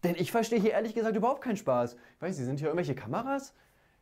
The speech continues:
Ah, ich bin hier gerade auf dem Leo Mascher Channel. Keine Ahnung, ob ich gefilmt werde. Nee, ich glaub, hier ist nichts, ne? Ach doch, da, genau vor mir. Hm, gar nicht gesehen. Und das Ganze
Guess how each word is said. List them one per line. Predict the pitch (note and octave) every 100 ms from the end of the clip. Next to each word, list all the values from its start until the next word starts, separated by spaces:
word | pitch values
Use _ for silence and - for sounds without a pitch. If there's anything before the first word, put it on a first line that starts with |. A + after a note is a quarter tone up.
| -
Ah, | A2
ich | -
bin | E3+
hier | F3
gerade | E3+
auf | D#3
dem | E3
Leo | F#3+
Mascher | F#3+ D#3+ - G3+ A#3+
Channel. | - D3 C3 C3
Keine | - E3+ F3+
Ahnung, | D#3 F3
ob | E3
ich | -
gefilmt | D#3+ D#3 D3+ C3+
werde. | B2+ B2+
Nee, | C#3+
ich | C3
glaub, | D#3 F#3+
hier | -
ist | -
nichts, | B2+ A#2+ -
ne? | B2 D#3+ G3 - - _ _ _ _ _
Ach | D3+
doch, | D3+ B3 B3+
da, | G#3 B3+
genau | F#3+ E3 F3+
vor | G#3+ A3 A#3+
mir. | E3 B2 A#2+ -
Hm, | B2 -
gar | A2+
nicht | A2+ A2+
gesehen. | A2+ C3+ B2+ A#2+ - -
Und | G#3+ A#3
das | G#3 D#3
Ganze | G3 A#3+ D#3+ A2